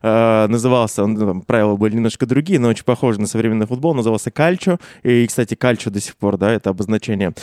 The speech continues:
футбола в Италии. Но всё-таки мы считаем, что родиной футбола является, э, Англия. Появился он там, то есть правила футбола были сформированы где-то в девятнадцатом, э, веке, и с тех пор, в принципе, они не претерпели слишком много изменений.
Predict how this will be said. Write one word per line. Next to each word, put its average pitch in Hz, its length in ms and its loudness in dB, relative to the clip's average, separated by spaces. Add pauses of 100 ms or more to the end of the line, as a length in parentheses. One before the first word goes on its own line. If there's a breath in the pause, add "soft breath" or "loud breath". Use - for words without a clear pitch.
(160 loud breath)
футбола 123 360 2
в 120 120 2
Италии. 175 480 4
Но 156 180 2
всё-таки - 320 -2
мы 113 100 2
считаем, 131 320 -2
что 101 160 -2
родиной 104 340 0
футбола 117 380 0
является, 107 520 0 (240 loud breath)
э, 113 320 2
Англия. 113 560 0
Появился 123 460 2
он 113 140 0
там, 107 280 0
то - 60 -2
есть 98 140 -2
правила 123 320 4
футбола 117 360 0
были 104 180 0
сформированы 113 640 0
где-то 110 260 -2
в 101 60 -6
девятнадцатом, 113 760 -2
э, 127 240 2
веке, 143 300 0
и 135 80 4
с 139 60 -4
тех 117 180 -4
пор, 139 180 0
в - 40 -20
принципе, 135 380 -4
они 117 200 0 (240 loud breath)
не 170 160 6
претерпели 156 640 2
слишком 127 340 -6
много 113 220 0
изменений. 107 460 -2